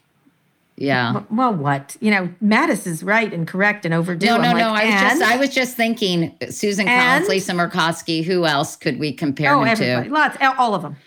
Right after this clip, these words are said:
Speaker 2: All
Speaker 1: Well,
Speaker 2: of them. The
Speaker 1: um,
Speaker 2: whole crew.
Speaker 1: So, so if you were Mark Zuckerberg, what would you do?
Speaker 2: I would set rules and just live with it, live with it and do stuff, and, and, and not to have these different rules for different people. I'm a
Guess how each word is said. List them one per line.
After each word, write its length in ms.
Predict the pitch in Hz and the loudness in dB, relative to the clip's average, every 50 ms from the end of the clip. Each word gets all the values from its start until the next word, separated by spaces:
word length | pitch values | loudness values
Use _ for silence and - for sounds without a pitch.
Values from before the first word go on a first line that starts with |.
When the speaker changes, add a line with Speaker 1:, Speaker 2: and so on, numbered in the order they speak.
| _ _ - | _ _ -2
Speaker 2:
All 120 | - 196 180 | 0 2 4
Speaker 1:
Well, 180 | 262 269 247 156 | 4 2 2 0
Speaker 2:
of 40 | |
them. 120 | 160 190 196 | 0 0 2
The 60 | 233 | 2
Speaker 1:
um, 180 | - 208 - 240 | 2 2 2 2
Speaker 2:
whole 260 | 240 233 226 226 214 - - _ _ _ _ _ _ - | 0 0 -2 -4 -6 -10 -14 _ _ _ _ _ _ -16
crew. 360 | - - - 170 147 143 143 - - - - 190 202 220 | -6 -2 0 0 0 -2 -4 -8 -14 -14 -8 -6 -6 -6
Speaker 1:
So, 420 | 220 - 262 254 240 226 214 - | -2 0 2 2 2 2 0 -4
so 460 | - 170 - 262 247 240 226 214 185 - | -6 -6 -2 0 0 2 0 0 -2 -4
if 260 | - 220 262 262 262 - | -2 -2 -2 -2 -2 -2
you 260 | 226 247 285 311 311 | 0 2 2 2 2
were 160 | 254 254 233 | 0 0 0
Mark 260 | 214 196 175 175 175 | 0 0 0 0 0
Zuckerberg, 580 | - - 156 151 - 160 131 147 143 139 123 127 | -2 -4 -2 -2 -2 -2 -2 0 0 0 0 0
what 180 | 151 156 - | 0 0 0
would 180 | - 156 135 - | 0 -4 -2 0
you 140 | 135 139 131 | 0 0 0
do? 300 | 127 131 101 64 69 127 131 - _ _ _ _ _ _ - - - _ _ _ _ _ - | 0 -2 -4 -6 -8 -12 -14 -18 _ _ _ _ _ _ -20 -20 -20 _ _ _ _ _ 0
Speaker 2:
I 100 | 294 339 | 2 2
would 180 | 370 415 403 | 2 0 -2
set 300 | - - - 302 294 294 | -2 -2 -2 -2 -2 0
rules 320 | 277 269 277 277 277 254 277 | 0 0 2 2 2 0 0
and 120 | 269 247 | -2 -2
just 220 | 254 240 - - | -2 -4 -8 -6
live 280 | - 208 202 226 208 190 | -4 0 0 0 2 2
with 140 | 190 175 175 | 0 0 0
it, 240 | 185 165 - - - | -2 -6 -6 -4 0
live 180 | 220 214 214 | 0 2 2
with 140 | 214 208 196 | 2 0 0
it 180 | 208 202 196 - | 0 -2 -2 0
and 100 | 214 196 | -2 0
do 140 | 185 190 180 | 2 0 0
stuff, 360 | 175 - - 160 156 160 - - | -2 -2 -4 -4 -4 -4 -4 -2
and, 300 | 208 196 190 196 196 202 - | 0 2 2 0 0 0 0
and, 280 | 208 196 196 196 196 - | 0 0 0 0 -2 -2
and 280 | 208 196 190 185 185 202 | -2 -2 0 -2 0 2
not 280 | 208 214 214 214 214 - | 2 2 2 0 -2 -4
to 80 | 226 | -2
have 240 | 196 202 196 185 180 | 0 0 0 0 0
these 200 | 185 180 175 175 | 0 -2 -2 -2
different 340 | - 208 196 190 214 180 190 | -2 -2 -2 -2 -4 -4 -2
rules 220 | 180 180 170 170 - | -2 -2 -2 -2 -4
for 80 | - 165 | -4 -4
different 280 | 170 165 - 175 175 | -4 -4 -6 -6 -6
people. 380 | - 170 160 156 - 156 147 151 - | -4 -4 -4 -4 -4 -8 -6 -4 -2
I'm 160 | 190 226 254 | 0 0 0
a 180 | 254 220 - | 0 -2 -4